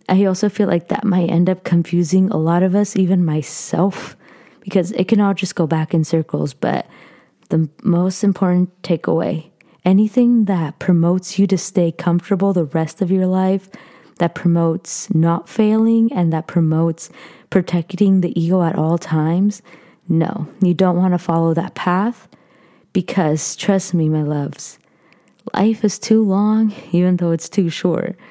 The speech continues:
as well, to live in that type of mentality, that type of fear, that type of comfortability.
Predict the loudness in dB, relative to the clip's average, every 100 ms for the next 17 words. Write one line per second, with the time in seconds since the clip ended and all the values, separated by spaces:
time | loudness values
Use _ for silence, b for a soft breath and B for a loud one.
0 | B B B -2 0 0 0 0 0 -4
1 | -2 0 2 2 2 0 -2 -4 -4 0
2 | 0 2 0 -2 -4 -4 -4 -2 -4 -2
3 | -4 -2 -4 -4 0 2 2 -2 -2 -2
4 | -2 -4 -2 -2 -4 -4 -4 -2 -2 -2
5 | -4 -6 -10